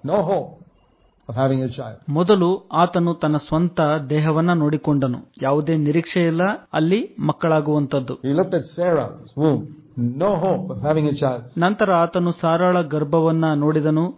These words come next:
Speaker 2: ಅಲ್ಲೂ ಕೂಡ ಮಕ್ಕಳಾಗುವಂತ ನಿರೀಕ್ಷೆ ಇಲ್ಲ ಅಲ್ಲಿ.
Speaker 1: And third, it says in verse, he looked in verse twenty at the promise of God.
Speaker 2: ಮತ್ತು ಮೂರನೆಯದಾಗಿ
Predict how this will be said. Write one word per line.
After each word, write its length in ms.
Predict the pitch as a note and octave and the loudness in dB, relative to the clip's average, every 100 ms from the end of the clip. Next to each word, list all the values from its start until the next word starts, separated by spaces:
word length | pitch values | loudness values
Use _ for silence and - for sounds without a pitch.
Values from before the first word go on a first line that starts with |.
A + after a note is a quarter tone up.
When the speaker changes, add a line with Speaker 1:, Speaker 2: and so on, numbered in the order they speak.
| _ | _
Speaker 2:
ಅಲ್ಲೂ 280 | - D3 F3 | -4 2 2
ಕೂಡ 240 | F3+ F3+ F3 | 2 2 2
ಮಕ್ಕಳಾಗುವಂತ 880 | F3 D#3 - F3 E3 D#3+ D#3+ D#3+ | 2 -2 0 2 2 2 0 0
ನಿರೀಕ್ಷೆ 460 | E3 D3+ D#3+ - E3 | 0 2 0 0 0
ಇಲ್ಲ 180 | D#3 D#3+ | 2 2
ಅಲ್ಲಿ. 360 | D#3+ E3 F3 | 2 0 0
Speaker 1:
And 200 | D#3 D#3+ D3 - B3 | 0 0 -2 -2 2
third, 300 | C4 C3 A#2 - - _ _ _ | 2 0 -4 -14 -20 _ _ _
it 100 | E3+ D#3+ | -6 0
says 180 | G#3+ F#3 D#3+ | 2 2 0
in 80 | D#3 | 0
verse, 180 | G3 E3+ - - _ _ _ | 0 -2 -8 -20 _ _ _
he 80 | G3+ | 0
looked 260 | G#3 A#3 A3+ | 2 2 -2
in 60 | G#3+ | 0
verse 220 | G#3 G3+ | 2 2
twenty 200 | G3+ G#3 | -2 0
at 80 | G#3+ | 0
the 100 | G#3 | 0
promise 300 | G#3 A#3 A3+ | -2 -2 -2
of 100 | A3+ | -2
God. 460 | A3 C4 E3+ B2 D#3+ | -2 0 -2 0 2
Speaker 2:
ಮತ್ತು 600 | G3+ - D#3+ C#3+ A#3 - | 2 2 0 0 -2 -6
ಮೂರನೆಯದಾಗಿ 1040 | D3+ D3 G3 C4 B3 A#3 G3 E3 D#3 C#3+ | -4 2 2 2 2 0 2 2 0 0